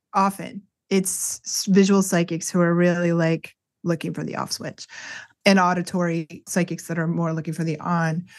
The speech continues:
So I feel like we start with, like, grounding practices. So embodiment practices, energetic hygiene. And I'm such a, you know, stickler for the, these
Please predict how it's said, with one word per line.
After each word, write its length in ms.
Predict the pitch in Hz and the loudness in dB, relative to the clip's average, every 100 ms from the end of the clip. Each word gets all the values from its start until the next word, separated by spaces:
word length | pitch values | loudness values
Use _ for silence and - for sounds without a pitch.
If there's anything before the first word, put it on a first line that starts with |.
| - _ - | -20 _ 2
So 80 | |
I 100 | 233 | 4
feel 240 | 226 277 302 | 2 -2 -2
like 140 | 311 240 240 | 0 -2 -2
we 180 | 220 226 | 2 2
start 380 | 214 240 220 208 | 2 0 0 0
with, 280 | 202 190 - | -2 -2 0
like, 200 | 202 196 | -2 0
grounding 440 | 190 185 226 214 | 0 2 2 0
practices. 680 | 185 123 - 147 - 156 - | -2 -8 -10 -10 -8 -6 -4
So 280 | 190 175 175 | 2 4 4
embodiment 540 | 170 170 180 185 175 _ 180 | 2 2 4 4 2 _ 0
practices, 520 | 180 180 196 180 190 185 | 2 2 0 -4 -4 -2
energetic 480 | 196 214 202 190 180 | 2 2 4 2 0
hygiene. 720 | - 185 185 185 240 262 269 247 | -2 2 4 6 6 6 6 4
And 120 | 185 | 4
I'm 160 | 180 175 | 4 2
such 200 | - 185 | -2 0
a, 40 | 180 - - | 0 -2 0
you 100 | 190 | 4
know, 140 | 175 | 4
stickler 420 | 175 - 180 196 196 | 4 0 0 4 4
for 140 | 208 | 6
the, 180 | 196 202 | 4 4
these 260 | 185 180 | 2 2